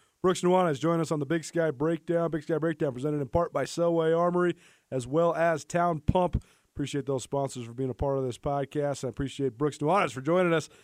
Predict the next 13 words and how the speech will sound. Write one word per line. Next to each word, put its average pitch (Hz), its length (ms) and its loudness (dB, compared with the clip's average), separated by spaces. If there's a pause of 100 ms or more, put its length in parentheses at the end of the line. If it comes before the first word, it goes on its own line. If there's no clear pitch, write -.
(160)
See - 160 -2
you 185 80 4
here 175 180 4
in 185 60 4
a 170 60 2
few 185 260 2
hours, 202 300 2
my 160 120 0
brother, 175 460 0
and, 147 340 -2
uh, 147 200 0
drive 151 360 2
safe. 165 380 -2